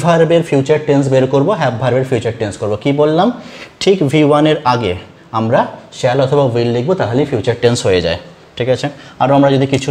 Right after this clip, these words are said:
নিয়ে এরকমভাবে আরও কিছু action verb, মানে যেগুলোতে কাজ করা বলছে, kill মানে হত্যা করা, তো past টেন্সে কী হয়ে যায়? এটা killed। আর এখানে আমরা কিললে কী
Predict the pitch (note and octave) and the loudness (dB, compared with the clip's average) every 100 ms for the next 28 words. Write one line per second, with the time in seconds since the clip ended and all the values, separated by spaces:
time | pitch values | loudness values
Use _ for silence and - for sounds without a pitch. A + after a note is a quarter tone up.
0 | B2 B2 A#2 B2+ B2 A2+ - A#2 A2 A#2 | -2 0 0 -2 -2 -4 -4 -4 -4 -4
1 | A2 A2+ G#2+ - A2+ - A#2+ G#2+ G#2+ C3 | -4 -4 -6 -4 -6 -4 -6 -4 -2 -2
2 | A#2 G2+ G#2 G#2 G#2+ - A#2 G#2 G2+ A#2+ | -4 -4 -4 -4 -4 -4 -4 -6 -6 -6
3 | - B2 A2+ A2+ A2 - G#2+ G#2 F#2 - | -2 -2 0 -2 -4 -6 -6 -4 -6 -12
4 | - - - - A#2 A2+ - B2 A#2 A#2+ | -20 -20 -16 -4 -2 -2 -2 -4 -2 -4
5 | A#2 A2+ G#2+ G2+ F#2+ A2 - B2 A2+ A2+ | -4 -4 -4 -4 -6 -8 -8 -4 -2 -2
6 | A2 - - - - - - - - G2+ | -4 -8 -20 -20 -20 -20 -20 -20 -8 -6
7 | A2+ A2 A2+ A2+ A#2 B2 | -4 -4 -4 -2 -2 -2